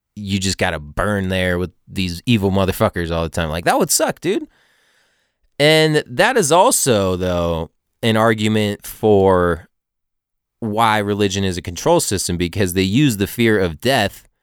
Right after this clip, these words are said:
in order to keep people in line. You know, that's, that's a common argument that you'll find against the religion or the validity of religion, is that, you know, they use the fear of hell in order to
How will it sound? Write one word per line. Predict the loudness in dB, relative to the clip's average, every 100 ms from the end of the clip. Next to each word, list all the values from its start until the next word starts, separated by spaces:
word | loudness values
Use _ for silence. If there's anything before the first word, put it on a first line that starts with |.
| _ _ _ _ _ _ _ _ _ -2
in | 2
order | 4 4
to | 2 -4
keep | -6 -6
people | -4 -4 -2
in | 0
line. | 0 -2 -4 _ _ _ -10
You | -6
know, |
that's, | -4 -4 -6
that's | -6 -6
a | -6
common | -4 -2 -2
argument | -2 -2 -4 -4
that | -4
you'll | -4
find | -4 -2 0 -2 -4
against | -4 0 0 0 -2
the | -2
religion | -2 -2 -2 -4 -4
or | -4
the | -4
validity | -2 0 0 0 -2
of | -2
religion, | -2 0 0 -2 -8 -14 _ _ _ _ _ _ _ -16 -4
is | -2 0
that, | -2 -2 -6 _ _ _ _ _ _ _
you | -2
know, | 0 0
they | 0
use | 2 4 4 4
the | -2
fear | -2 0 2 2
of | -2
hell | -2 0 2 2 0 -2
in | -2
order | 2 2 2 0
to | -2 0 0 0 -2 -6